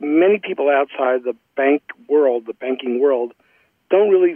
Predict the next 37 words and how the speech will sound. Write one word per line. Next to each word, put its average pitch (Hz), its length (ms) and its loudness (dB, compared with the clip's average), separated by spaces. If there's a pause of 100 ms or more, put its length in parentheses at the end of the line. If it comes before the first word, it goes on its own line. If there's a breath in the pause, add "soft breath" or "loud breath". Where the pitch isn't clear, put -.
(140)
fully 170 220 2
understand 143 420 -4
how 123 100 -12
bank 123 280 -10
products 113 420 -10
work 143 400 -2 (380 soft breath)
and 120 120 -12
how 123 100 -4
bankruptcy 139 580 -4
can - 200 -10
affect 180 540 -4 (420)
their 131 120 -2
banking 156 440 0
relationships. 107 760 -8
They 98 120 -16
come 135 200 -2
in, 165 160 2
they 127 80 0
get 104 200 -14
deposit 170 440 -4
accounts, 139 460 -4
they - 80 -16
get - 180 -16
loans, 180 400 -4 (520 loud breath)
they 123 80 -6
use 123 260 -4
other 107 240 -6
services, 170 500 0 (420)
but 170 120 -6
they 180 80 2
don't 185 220 2
always 170 280 -2 (160)
fully 156 240 -2
understand 131 520 -6
how 117 200 -12
they 113 120 -8
work 147 400 -2